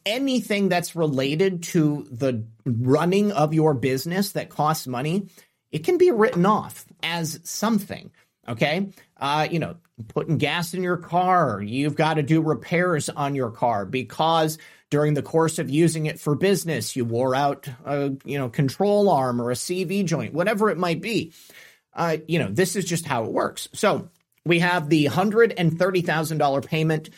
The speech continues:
to Stormy Daniels, which was already shown to not be illegal. Uh, they claim that the way that he refunded Michael Cohen for it, uh, is what's illegal. Um,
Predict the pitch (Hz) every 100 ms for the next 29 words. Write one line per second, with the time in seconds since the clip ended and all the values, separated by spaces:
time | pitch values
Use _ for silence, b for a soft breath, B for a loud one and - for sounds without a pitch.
0 | b b - - - 120 110 120 190 190
1 | 190 165 127 113 - - - 117 113 160
2 | 190 175 131 - 135 135 131 123 - 120
3 | 143 147 - 127 123 107 104 160 160 160
4 | 156 151 B B - 127 127 123 120 139
5 | - - 185 185 180 160 143 b b b
6 | 131 139 160 170 151 120 - - 143 139
7 | - - 123 117 135 135 - 226 220 170
8 | 117 117 127 _ 127 147 151 147 113 123
9 | 107 101 - 95 95 135 _ 131 113 113
10 | 110 123 151 139 - 127 127 113 - 123
11 | 127 170 175 101 - B B B B -
12 | 139 139 131